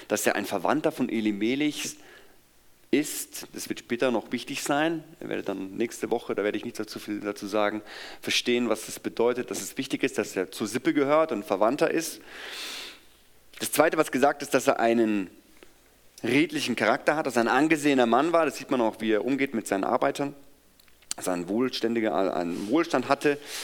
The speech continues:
Und das ist auch ein Lichtblick in dieser Zeit, wo Timon euch wahrscheinlich erzählt hat, dass es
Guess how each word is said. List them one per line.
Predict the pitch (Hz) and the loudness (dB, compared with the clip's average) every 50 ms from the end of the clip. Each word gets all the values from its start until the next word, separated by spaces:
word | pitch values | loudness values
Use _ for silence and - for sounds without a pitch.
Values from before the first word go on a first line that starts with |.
| - - - - - - - - - - | -8 -10 -10 -12 -12 -14 -18 -20 -12 -8
Und | - 110 | -4 -2
das | 120 120 | -2 0
ist | 156 160 - - | 2 0 0 0
auch | 120 - | -2 -2
ein | - - 123 | 0 0 0
Lichtblick | 113 107 117 110 - - - - 104 98 95 - - | 2 2 0 0 -2 -4 -6 -4 -2 -2 -2 -2 -2
in | 110 107 | -2 0
dieser | 104 113 110 104 101 92 | 0 2 2 2 2 2
Zeit, | - - 117 110 113 117 117 - - - | 2 2 4 4 4 4 2 -2 -6 -6
wo | - 101 98 98 | -4 -2 -2 -4
Timon | 95 - 117 113 104 104 | -4 -2 -2 0 0 0
euch | 98 101 101 - | 0 -2 -2 -4
wahrscheinlich | 98 90 - 104 98 95 95 90 | -6 -4 -2 -2 -2 -2 -2 -4
erzählt | 90 80 - 107 110 110 - | -4 -2 0 2 2 2 0
hat, | 107 - | -2 -4
dass | 98 - - | -4 -4 -6
es | 92 - - - | -6 -6 -8 -10